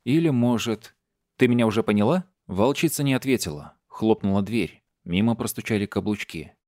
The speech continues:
А в доме, не дождавшийся ответа, мужчина выругался. Раздался звук,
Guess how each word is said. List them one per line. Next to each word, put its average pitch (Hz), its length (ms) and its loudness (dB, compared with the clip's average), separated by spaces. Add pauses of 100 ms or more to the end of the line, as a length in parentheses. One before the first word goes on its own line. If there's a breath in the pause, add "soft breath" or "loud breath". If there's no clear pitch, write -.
А 110 160 -2
в 95 60 -4
доме, 120 240 4
не 107 140 2
дождавшийся 95 640 -2
ответа, 90 320 -8
мужчина 85 460 -6
выругался. 80 720 -6 (680)
Раздался 82 540 2
звук, 90 400 -4